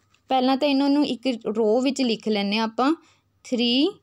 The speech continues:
ਏਟ, ਟਵੈਲਵ, ਠੀਕ ਹੈ? ਪਹਿਲਾਂ ਹਮੇਸ਼ਾ ਪ੍ਰਾਈਮ ਫੈਕਟਰ ਛੋਟੇ ਤੋਂ ਸ਼ੁਰੂ ਕਰਿਆ ਕਰੋ, ਦੋ ਤੋਂ, ਫਿਰ ਤਿੰਨ ਤੋਂ, ਠੀਕ ਹੈ?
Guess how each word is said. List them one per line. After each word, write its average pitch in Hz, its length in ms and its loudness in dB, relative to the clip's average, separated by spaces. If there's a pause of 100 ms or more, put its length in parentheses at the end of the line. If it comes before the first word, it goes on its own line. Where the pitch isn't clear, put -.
(1000)
ਏਟ, 247 440 0 (1200)
ਟਵੈਲਵ, 190 400 -2 (1040)
ਠੀਕ 294 220 -2
ਹੈ? 359 100 0 (460)
ਪਹਿਲਾਂ 277 240 2
ਹਮੇਸ਼ਾ 320 420 2 (200)
ਪ੍ਰਾਈਮ 247 340 2
ਫੈਕਟਰ 269 400 -2
ਛੋਟੇ 262 360 0
ਤੋਂ 285 180 -2
ਸ਼ੁਰੂ 240 280 -2
ਕਰਿਆ 220 240 0
ਕਰੋ, 226 240 0
ਦੋ 208 300 0
ਤੋਂ, 214 240 -2
ਫਿਰ 233 220 -2
ਤਿੰਨ 208 340 -2
ਤੋਂ, 202 240 -2 (1000)
ਠੀਕ 285 200 -2
ਹੈ? 359 80 -2